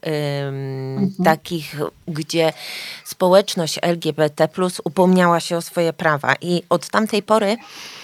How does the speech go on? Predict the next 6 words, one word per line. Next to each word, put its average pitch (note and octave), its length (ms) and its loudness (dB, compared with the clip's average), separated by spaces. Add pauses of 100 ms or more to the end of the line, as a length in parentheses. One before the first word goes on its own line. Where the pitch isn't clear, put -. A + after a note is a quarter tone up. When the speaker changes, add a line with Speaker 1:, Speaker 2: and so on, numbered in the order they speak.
(300)
Speaker 1:
ym, E3+ 880 -2
przypominają, F#3 1400 0
przypominają E3 760 -2
nam, E3+ 560 0
że, F3+ 320 0 (680)
ym, G#3 420 0